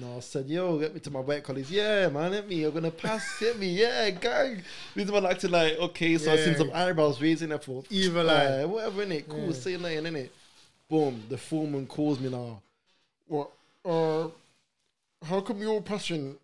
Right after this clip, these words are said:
Speaker 1: It took me, like, two years to pass mine. It's taking you, like, you know what I mean, a few weeks." Like, what? And obviously, I've been doing it for, like, four years, innit? So,
Speaker 2: Yeah.
Speaker 1: like,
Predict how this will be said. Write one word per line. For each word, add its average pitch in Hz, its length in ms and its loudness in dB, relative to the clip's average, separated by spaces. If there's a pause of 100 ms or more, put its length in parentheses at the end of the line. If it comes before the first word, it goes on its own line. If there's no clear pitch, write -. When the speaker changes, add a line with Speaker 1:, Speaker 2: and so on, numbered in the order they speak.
(140)
Speaker 1:
It 175 200 -2
took 190 140 -6
me, 175 100 -2
like, 160 200 0
two 185 200 -4
years 180 180 0
to - 80 -6
pass 156 300 -2
mine. 151 320 0
It's 151 120 -4
taking 165 360 -6
you, 156 80 0
like, 143 280 -2
you 156 80 -8
know 156 120 -2
what 175 80 -4
I - 20 -6
mean, 160 140 -2
a 139 40 0
few 160 280 -6
weeks." 165 340 -6 (540)
Like, 185 240 -8 (180)
what? 226 360 -4
And 185 180 -10 (100)
obviously, 214 360 -8
I've 175 120 -8
been 190 160 -2
doing 180 160 -2
it 160 80 -6
for, 147 80 -6
like, 139 220 -8
four 127 420 -12
years, 180 320 -4
innit? 190 240 -6
So, 156 160 -6
Speaker 2:
Yeah. 131 140 -6
Speaker 1:
like, 120 260 -10